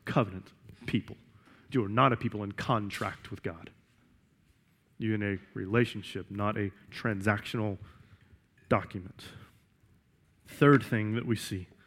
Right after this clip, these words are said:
we see him. We behold him. We behold him in all of his majesty, in all of his glory.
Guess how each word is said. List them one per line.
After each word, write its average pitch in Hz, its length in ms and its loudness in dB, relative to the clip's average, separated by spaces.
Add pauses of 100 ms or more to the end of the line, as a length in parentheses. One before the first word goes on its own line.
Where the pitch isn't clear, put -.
(720)
we 113 80 -2
see 117 320 2 (320)
him. 95 420 2 (960)
We 135 80 2
behold 120 500 4 (400)
him. 107 600 4
We 123 80 6
behold 120 440 2
him 147 420 6 (260)
in 110 100 0
all 117 220 6
of 156 80 6
his 135 140 4
majesty, 135 680 6
in 113 120 0
all 123 280 6
of 139 60 8
his 131 160 4
glory. 123 540 6